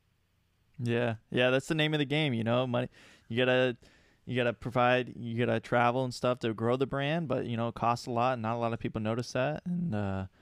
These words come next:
you know, it's, sometimes I always like the saying, like, you know, you work sixty hours a week just to s-, make sure you're not working a full-time forty hour anywhere else.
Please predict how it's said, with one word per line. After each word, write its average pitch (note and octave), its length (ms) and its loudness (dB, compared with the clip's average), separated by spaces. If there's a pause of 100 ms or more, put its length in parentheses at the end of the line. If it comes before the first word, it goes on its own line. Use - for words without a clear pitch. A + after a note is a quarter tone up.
(240)
you A2+ 120 -4
know, A2 260 -2
it's, A#2+ 200 -6
sometimes C3+ 500 -2
I B2 300 0
always B2 280 0
like A#2+ 160 0
the - 80 -8
saying, A#2 320 -4
like, A2 180 -2
you A#2 120 -4
know, A#2 120 0
you A#2+ 200 0
work B2 180 2
sixty - 400 -2
hours A#2 260 2
a A#2 60 -2
week A#2 240 -2
just A2+ 300 -4
to A2+ 200 0
s-, - 140 -10
make A2+ 220 -6
sure A#2+ 160 -2
you're A2+ 100 -2
not A#2 180 -2
working A2+ 320 -2
a A2 100 -2
full-time A2+ 600 -2
forty A2+ 300 0
hour A2 260 0
anywhere G#2+ 380 -2
else. G#2+ 320 -4